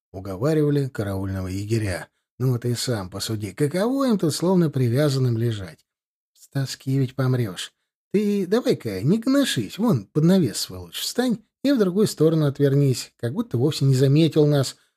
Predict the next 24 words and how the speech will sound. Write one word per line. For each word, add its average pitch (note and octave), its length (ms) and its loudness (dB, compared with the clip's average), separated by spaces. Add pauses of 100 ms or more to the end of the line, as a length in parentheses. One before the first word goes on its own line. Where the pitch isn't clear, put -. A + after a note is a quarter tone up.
(160)
а E2+ 120 -12
мы C3+ 180 2
в A3+ 40 2
это A#3+ 140 -2
время B3 320 2
за D3 160 4
полок F3 300 0
прошмыгнём». E3 640 0 (680)
«Ну, A#2+ 200 0
не D3+ 140 2
положено, D#3 720 4
братцы, D3 680 0
в - 60 -16
шатёр F3+ 400 0
залезете, F3 600 2
тогда D#3 320 -2
уж D3+ 120 0
точно E3 360 2
на D3+ 100 4
губвахту D3+ 640 2
всех C3+ 280 0
посадят», — B2 640 -2 (420)
противился G#2+ 600 -4
часовой. G2+ 640 -6